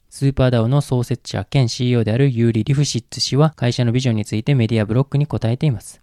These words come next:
リフシッツ氏は、会社のビジョンはダオのためのShopifyとなることです。スーパーダオはオールインワンのダオ形成と運営ツールで、ユーザーはワンクリックでダオを開始し、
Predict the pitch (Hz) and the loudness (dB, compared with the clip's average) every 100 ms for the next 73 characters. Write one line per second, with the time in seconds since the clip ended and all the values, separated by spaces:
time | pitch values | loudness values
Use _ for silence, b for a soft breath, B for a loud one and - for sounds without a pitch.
0 | _ - 131 135 - 110 - - 127 156 | _ -4 -2 -2 -2 -6 -8 -4 0 0
1 | - 143 143 156 156 139 120 131 113 131 | 0 -2 0 0 2 2 2 0 0 0
2 | 151 151 147 101 - 156 143 120 120 156 | 0 0 -2 -2 -2 -4 -4 -4 -2 0
3 | 120 - - - - - - 127 - 117 | -2 -4 -10 -14 -16 -16 -6 -2 0 0
4 | 117 107 135 - 131 151 156 151 147 127 | 0 0 0 2 2 2 0 0 0 0
5 | 131 123 120 - 120 - 98 - 135 117 | 0 0 -2 -2 -6 -4 -6 0 0 2
6 | 123 117 - 104 98 135 139 120 117 117 | 0 -2 -2 -4 -2 -2 -2 -2 0 0
7 | 110 110 139 156 170 - 151 135 117 139 | 0 0 0 -2 -4 -2 -2 0 2 2
8 | 147 120 107 - 113 101 | 2 -2 -2 -6 -6 -6